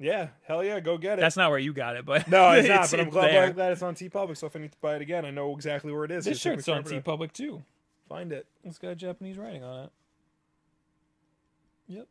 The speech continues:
Speaker 1: Yep.
Speaker 2: That's all I got.
Speaker 1: Uh,
Speaker 2: Yours is, uh, for the podcast listeners. What
Speaker 1: it's
Speaker 2: is it?
Speaker 1: a regular show Sonic the Hedgehog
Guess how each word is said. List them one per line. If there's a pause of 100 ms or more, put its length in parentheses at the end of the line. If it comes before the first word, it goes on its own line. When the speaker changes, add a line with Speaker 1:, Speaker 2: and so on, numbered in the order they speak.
Speaker 1:
Yep.
Speaker 2:
That's
all
I
got. (840)
Speaker 1:
Uh,
Speaker 2:
Yours
is,
uh, (600)
for
the
podcast
listeners.
What
Speaker 1:
it's
Speaker 2:
is
it?
Speaker 1:
a
regular
show
Sonic
the
Hedgehog